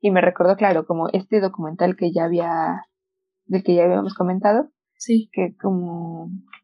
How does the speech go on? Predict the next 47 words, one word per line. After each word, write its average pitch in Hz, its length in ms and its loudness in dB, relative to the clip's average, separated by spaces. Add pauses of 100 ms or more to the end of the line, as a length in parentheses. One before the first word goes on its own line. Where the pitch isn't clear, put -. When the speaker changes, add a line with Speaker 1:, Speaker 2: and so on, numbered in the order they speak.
(160)
Speaker 1:
claro, 226 240 4
creen 220 220 2
que, 226 340 2
que, 190 300 -2
que 208 80 0
eso 214 140 2
es 208 40 2
lo 220 60 2
normal 220 340 4
y 208 120 4
entiendo 202 400 2
que, - 280 0
que 180 120 -4
todos 190 260 0
los 160 180 -2
métodos 175 460 -10 (140)
anticonceptivos 180 800 -4
justo 214 300 0
se, 160 280 0 (540)
se - 120 0
crearon 175 340 2
un 185 120 0
poco 170 300 -2
como 160 180 -2
para 147 520 -8 (540)
controlar 160 760 2 (360)
eso, 208 500 0
porque 165 720 -4 (960)
cre-, - 160 0
creo 262 160 4
que 277 100 4
todo 254 80 2
está - 180 -2
conectado, - 400 -2
¿no? 220 140 -2
Como 190 200 -2
que 190 80 -4
también 180 260 2
hay 226 60 4
desigualdades, 180 560 2
¿no? 214 140 0
Hay, 208 180 2
hay, 214 220 4
hay 214 300 2
personas 202 540 -4
que 180 100 -6
no, 185 200 -4